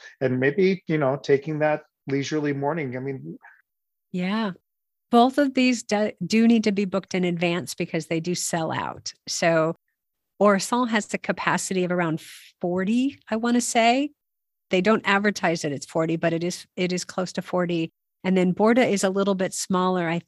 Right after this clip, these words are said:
Speaker 2: think I've heard twelve to fourteen at Borda. So e-, whichever one, if you do think you wanna do that, it's best to book in advance. And one strategy is Borda is, is newer and smaller, and it's so a different experience.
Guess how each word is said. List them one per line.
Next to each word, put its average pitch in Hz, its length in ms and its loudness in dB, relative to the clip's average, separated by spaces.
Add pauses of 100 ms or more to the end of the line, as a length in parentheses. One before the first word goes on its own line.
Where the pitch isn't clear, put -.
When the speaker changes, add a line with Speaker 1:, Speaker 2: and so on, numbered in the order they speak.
(140)
Speaker 2:
think 240 240 2
I've 208 160 2
heard 190 220 -2
twelve 180 300 -2
to 180 60 -4
fourteen 180 540 -4
at 170 120 -4
Borda. 160 420 -2 (420)
So 165 500 -2 (180)
e-, 220 240 4
whichever 214 420 2
one, 202 260 2
if 180 160 -4
you 190 120 -4
do 254 240 4
think 254 260 0
you 196 60 -2
wanna 190 240 0
do 180 180 -2
that, 160 240 -2
it's - 160 -8
best - 320 -4
to 165 80 -4
book 156 280 -8
in - 80 -8
advance. - 680 -12 (540)
And 226 180 6
one 330 200 2
strategy 180 540 4
is 175 100 -2
Borda 254 420 2
is, 185 360 -2 (100)
is 185 240 -2
newer 233 460 4
and 180 240 -2
smaller, 208 760 0
and 180 140 0
it's 175 180 -6
so 190 140 -2
a 180 60 0
different 240 420 0
experience. 180 960 -2